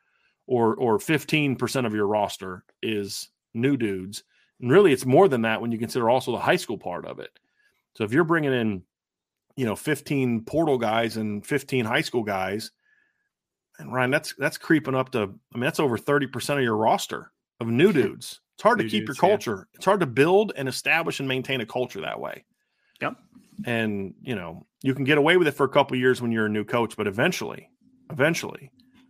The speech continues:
Speaker 1: you're gonna have to start bringing in high school kids. And I think that's what the, that's what the top programs are doing, Ryan. And I,
Speaker 2: I
Speaker 1: and I think that's gonna continue.
Speaker 2: I mean, I think at the baseline too, Brian, even on, on, <laughs> even aside from just generally building a program and a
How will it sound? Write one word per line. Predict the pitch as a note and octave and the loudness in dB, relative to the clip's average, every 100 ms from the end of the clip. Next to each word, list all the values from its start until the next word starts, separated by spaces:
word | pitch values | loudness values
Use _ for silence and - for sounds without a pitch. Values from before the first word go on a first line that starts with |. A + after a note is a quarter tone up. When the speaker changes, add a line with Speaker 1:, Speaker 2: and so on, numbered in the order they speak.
| _ _ _ _ - | _ _ _ _ -4
Speaker 1:
you're | A#2 | 0
gonna | B2+ A#2 | 0 2
have | A#2+ G#2+ | 0 0
to | A2 | -4
start | A#2 G2+ | -4 -4
bringing | G#2+ G2+ | -4 -6
in | F#2 | -8
high | F2+ | -10
school | F2 - | -12 -12
kids. | - - - - - _ _ _ _ _ - | -12 -12 -12 -14 -18 _ _ _ _ _ -6
And | A#2 | -2
I | A2+ | -2
think | A2 A2 | -2 -2
that's | G#2+ G2+ | -4 -6
what | A2 - | -10 -10
the, | A2+ _ - | -12 _ -8
that's | G2+ - | -8 -8
what | A#2 | -12
the | |
top | - A2+ - | -4 -4 -2
programs | A#2 A2 A#2 A2 | -4 -2 -4 -6
are | G2 | -6
doing, | B2 - | -6 -6
Ryan. | - F2+ F#2+ G#2 - | -8 -8 -8 -10 -8
And | G#2+ | -8
I, | G2+ | -6
Speaker 2:
I | A#2 | -4
Speaker 1:
and | G#2+ | -4
I | |
think | G2 A2+ A2 | -6 -8 -4
that's | G#2 - | -6 -6
gonna | G#2 G2 - - | -8 -8 -12 -10
continue. | G#2+ G#2+ - - _ _ _ _ _ - | -8 -6 -8 -12 _ _ _ _ _ -4
Speaker 2:
I | D3 | 0
mean, | D3+ | 2
I | |
think | D3 G#3 | 2 2
at | D3+ | 2
the | A2+ | 0
baseline | C3+ D#3 - C3 A#2 | 0 0 2 0 0
too, | - C#3+ | 0 0
Brian, | B2 A#2 A#2 A#2 | 0 0 0 0
even | C3 B2 A#2 - | 0 -2 -4 -6
on, | B2+ B2 - | -6 -6 -4
on, | B2+ B2+ C3 | -4 -4 -2
<laughs> | C3 | 0
even | G#3 F3 | 2 2
aside | C#3+ - C#3+ C#3 | 2 2 0 0
from | - C3+ A#2+ | 0 -2 0
just | C3 A#2+ - _ | -2 -2 -6 _
generally | - B2+ C3 C3+ C3 B2 | -4 -2 -2 -2 -2 -4
building | A2 C3 C3+ B2+ | -4 -4 -2 -2
a | A#2+ | -4
program | - A#2 B2 D3 D3+ C#3+ | -4 -4 -2 0 0 0
and | B2 | 0
a | A2+ G#2 | 0 -4